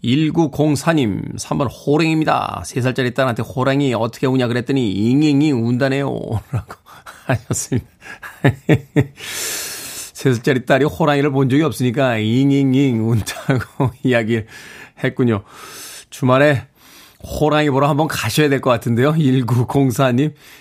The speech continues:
주외연님, 호랑이입니다. 호랑이보다 무서운 거 있죠. 카드 명세서라고 하셨습니다. 아, 그렇죠. 옛날에는 호환마마라고 했습니다만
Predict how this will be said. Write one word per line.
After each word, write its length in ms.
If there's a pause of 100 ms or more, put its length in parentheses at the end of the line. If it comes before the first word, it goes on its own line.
(140)
주외연님, 680
호랑이입니다. 1040
호랑이보다 640
무서운 320
거 120
있죠. 540
카드 420
명세서라고 1040
하셨습니다. 380
아, 960
그렇죠. 340
옛날에는 320
호환마마라고 1300
했습니다만 480